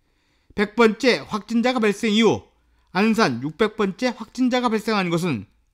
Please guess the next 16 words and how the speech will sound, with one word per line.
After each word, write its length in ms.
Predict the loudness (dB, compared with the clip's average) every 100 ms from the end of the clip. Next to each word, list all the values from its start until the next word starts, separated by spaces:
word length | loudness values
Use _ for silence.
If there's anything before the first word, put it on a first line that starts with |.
| _ _
성탄절 640 | -2 -2 -2 0 2 0
이브인 540 | 0 0 2 2 2 -4
지난 420 | -4 -2 -2 -4 -10
이십사 640 | -8 -4 -6 -4 0 2
일이었습니다. 600 | 4 2 -2 -6 -6 -6 _ _ _ _ _ _ _
백십구 920 | 0 0 -2 _ -8 -6 -6 _ -2 0
일 100 | 2
만에 320 | 2 2 -2 _ _ _
오백 320 | 4 6 4
명이 280 | 2 2 0
추가 460 | -4 2 2 2 -4
발생한 460 | -6 -4 -2 -2
것입니다. 480 | -2 -4 -6 -8 -8 _ _ _ _ _ _ _ _ _ _ _
첫 220 | -2 -2 -2
확진자 460 | -6 -2 0 0 0
발생부터 760 | 0 0 0 0 2 2 2